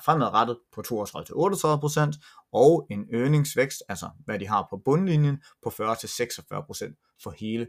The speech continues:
tyve treogtyve. Så det er jo helt vanvittigt. Novo har gjort det fantastisk, og det ser ud til, at de kan blive ved med at klare sig rigtig, rigtig godt. De tjener godt på deres produkter. De har en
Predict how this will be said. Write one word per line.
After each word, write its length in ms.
tyve 360
treogtyve. 640
Så 120
det 160
er 60
jo 80
helt 260
vanvittigt. 460
Novo 280
har 180
gjort 300
det 120
fantastisk, 720
og 100
det 80
ser 180
ud 160
til, 340
at 100
de 100
kan 80
blive 180
ved 140
med 120
at 260
klare 380
sig 140
rigtig, 340
rigtig 300
godt. 200
De 60
tjener 320
godt 260
på 40
deres 180
produkter. 540
De 100
har 120
en 80